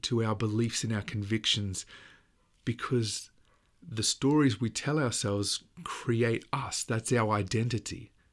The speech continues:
You know, "I'm, I'm a person that believes this, and I'm a person that does that, and that therefore makes me who I am." Right? And if I go against those things that, that I believe or,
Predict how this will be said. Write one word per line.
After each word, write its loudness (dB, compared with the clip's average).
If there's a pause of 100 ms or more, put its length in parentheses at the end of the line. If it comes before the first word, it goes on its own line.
(420)
You -4
know, 0
"I'm, 0
I'm 0
a 0
person 0
that -2
believes 0
this, 0
and -2
I'm 2
a -2
person -2
that -6
does 0
that, 0
and -4
that -2 (340)
therefore 2
makes 0
me 2
who 0
I -2
am." -4 (880)
Right? 2
And -2
if 0
I 6
go 4
against 0
those 4
things 0
that, 0 (1000)
that 2
I 2
believe 2
or, 0